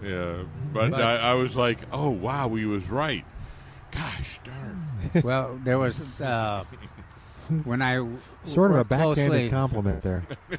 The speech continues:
Speaker 2: <laughs> when I worked closely with the master gardeners, there were, uh, a number of master gardeners like me that were really into,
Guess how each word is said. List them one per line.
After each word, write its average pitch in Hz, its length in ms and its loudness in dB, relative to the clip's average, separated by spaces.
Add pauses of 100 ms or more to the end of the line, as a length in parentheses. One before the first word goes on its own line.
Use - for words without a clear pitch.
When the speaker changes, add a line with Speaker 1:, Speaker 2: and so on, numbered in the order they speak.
Speaker 2:
<laughs> - 400 -14
when 123 160 0
I 127 80 4
worked 139 240 0
closely 160 420 0
with 120 260 0
the 113 200 -2
master 117 420 -4
gardeners, 113 600 -4
there 104 220 -4
were, 98 320 -6
uh, 95 180 -8 (640)
a 104 120 -10
number 131 300 -6
of 120 80 -6
master 120 340 -6
gardeners 113 680 -6 (680)
like 117 260 -6
me 131 340 -4
that 104 260 -8
were 110 140 -8
really 117 360 -2
into, 120 320 -4